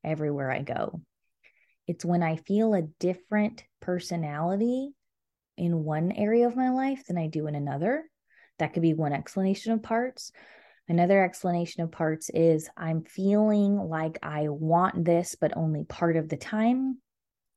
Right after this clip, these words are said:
Part, I'll give you a more concrete example. Part of the time I want a relationship. Part of the time I don't want a relationship. This isn't, I'm not talking about the current version of myself,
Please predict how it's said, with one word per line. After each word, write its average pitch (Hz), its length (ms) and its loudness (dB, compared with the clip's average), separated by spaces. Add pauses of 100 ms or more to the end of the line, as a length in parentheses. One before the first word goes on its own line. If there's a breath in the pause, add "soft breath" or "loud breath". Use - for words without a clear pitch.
(180)
Part, - 380 2
I'll 165 100 2
give 165 180 0
you 160 380 0
a 156 180 -4
more 151 240 -4
concrete 156 380 -4
example. 147 500 -4 (380 loud breath)
Part 208 380 6
of 202 80 6
the 202 100 4
time 196 580 -2
I 180 120 -2
want 160 380 -4 (380)
a 165 100 0
relationship. 160 800 0 (640 loud breath)
Part 170 280 6
of 170 80 4
the 170 80 4
time 170 640 -2
I 220 200 2
don't 285 300 2
want 170 140 0
a 160 60 -2
relationship. 147 600 -4 (120)
This 180 180 4
isn't, 160 300 2
I'm 165 120 0
not 156 120 0
talking 156 240 -4
about 135 160 -4
the 147 80 -4
current 139 300 -6 (340)
version 147 300 -2
of 139 80 -2
myself, 131 440 -4